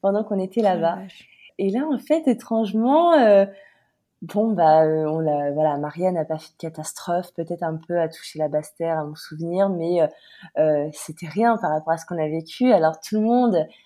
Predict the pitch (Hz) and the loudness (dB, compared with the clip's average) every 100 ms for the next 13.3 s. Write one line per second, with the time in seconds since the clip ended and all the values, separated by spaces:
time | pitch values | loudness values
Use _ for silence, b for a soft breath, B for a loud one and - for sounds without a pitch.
0 | b - 180 170 190 196 208 233 233 240 | b -8 -6 -4 2 6 8 10 10 8
1 | 233 - 180 - 170 160 196 240 233 233 | 6 -2 -2 -2 -4 -6 -4 -2 -2 -2
2 | 180 170 202 180 170 180 202 226 202 214 | 0 0 0 0 -2 -2 0 0 2 4
3 | 202 208 196 202 202 233 240 220 - 214 | 4 2 -2 0 2 4 4 4 0 -4
4 | 220 214 196 175 165 175 190 233 285 277 | -2 -4 -2 -2 -4 -2 0 2 2 0
5 | 185 - - 175 240 247 226 226 196 220 | -6 -8 -8 -2 -2 0 0 0 -2 -2
6 | 214 220 233 240 233 214 202 208 - _ | 0 0 0 -2 -4 -4 -6 -10 -18 _
7 | - - 185 175 - 175 175 214 220 214 | -20 0 4 4 2 0 0 -2 -2 -2
8 | 202 202 208 220 - - 208 180 202 - | -2 0 -2 -4 -8 -8 -8 -8 -12 -10
9 | 214 214 208 196 185 196 185 214 190 240 | -8 -8 -8 -10 -10 -10 -6 -6 -4 -4
10 | 220 208 202 175 208 190 - 208 160 160 | -2 -2 -4 -8 -8 -8 -8 -8 -4 0
11 | 180 170 160 156 165 170 190 208 170 151 | 2 4 2 0 -6 -4 -4 -2 -2 -4
12 | - - 208 208 208 220 196 208 175 165 | -6 -10 -8 -8 -6 -4 -4 -4 -6 -8
13 | 170 254 | -10 -12